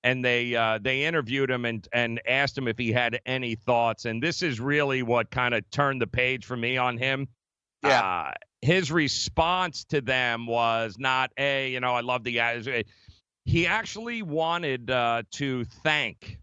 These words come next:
Speaker 1: and let me make sure that I have. He said, "I'd like to thank the Beau Rivage Sportsbook, um, for not taking my half a million dollar bet earlier today that I wanted to place on the
Speaker 2: <laughs>
Speaker 1: Astros." That was number one.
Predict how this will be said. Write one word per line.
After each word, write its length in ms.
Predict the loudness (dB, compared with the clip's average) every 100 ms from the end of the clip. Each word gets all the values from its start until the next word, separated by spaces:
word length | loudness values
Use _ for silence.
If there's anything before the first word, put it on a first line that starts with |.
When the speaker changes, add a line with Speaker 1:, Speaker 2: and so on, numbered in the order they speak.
| _ _ _ _
Speaker 1:
and 140 | -2
let 140 | 0 0
me 80 | 0
make 180 | 0 0
sure 160 | 0
that 160 | 0 0
I 60 |
have. 300 | 2 2 0
He 100 | -2
said, 180 | -2 0
"I'd 200 | 0 0
like 240 | 0 0 0
to 140 | -2
thank 520 | -4 -2 0 0 -4 -8
the 140 | -6
Beau 260 | -2 0 2
Rivage 800 | 2 0 0 0 0 -2 -4 -10 _ _ -14
Sportsbook, 640 | 0 2 2 0 -2 -2 _ _ _ _ _ _ _
um, 360 | -4 -2 -4 -8 -6
for 160 | 2 4
not 320 | 4 0 0
taking 440 | -2 -4 -2 -2
my 220 | 0 0 0
half 280 | 0 0 0
a 60 |
million 340 | -2 0 0 2
dollar 320 | 2 2 0
bet 300 | 0 0 2
earlier 460 | 2 2 2 0 -2
today 520 | -2 -2 0 2 2
that 140 | 2 2
I 80 |
wanted 280 | 2 0 0
to 120 | 2 4
place 320 | 4 2 2
on 140 | -2
the 120 | 0 0
Speaker 2:
<laughs> 120 | 2
Speaker 1:
Astros." 520 | 0 0 2 2 0
That 180 | 0 2
was 160 | 0 -4
number 320 | -4 -2 -2
one. 300 | -2 -2